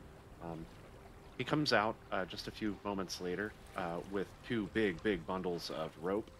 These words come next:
and, um, shuts the door with a foot behind him and, um, continues back toward the stairs. He passes right by you, Yolanthe, and he looks down at you.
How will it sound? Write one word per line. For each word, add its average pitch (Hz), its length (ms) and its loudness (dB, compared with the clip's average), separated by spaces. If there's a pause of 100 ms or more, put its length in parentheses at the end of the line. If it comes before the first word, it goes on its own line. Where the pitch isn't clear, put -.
(880)
and, 87 320 0 (400)
um, 85 280 -4 (260)
shuts - 280 2
the - 120 -4
door 104 220 2
with 95 120 -2
a 87 60 -2
foot - 340 -2
behind 101 340 -4
him 117 240 -4
and, 85 200 -6 (760)
um, 76 120 -10 (720)
continues 85 680 -2 (580)
back 92 240 2
toward 87 200 -4
the 82 60 -8
stairs. 85 640 0 (500)
He 113 60 -4
passes 175 420 0
right 107 280 4
by 95 160 6
you, 90 280 0 (200)
Yolanthe, 90 460 0
and 95 100 -4
he 85 60 -2
looks 90 260 -4
down 92 260 0
at 92 140 -4
you. 90 180 0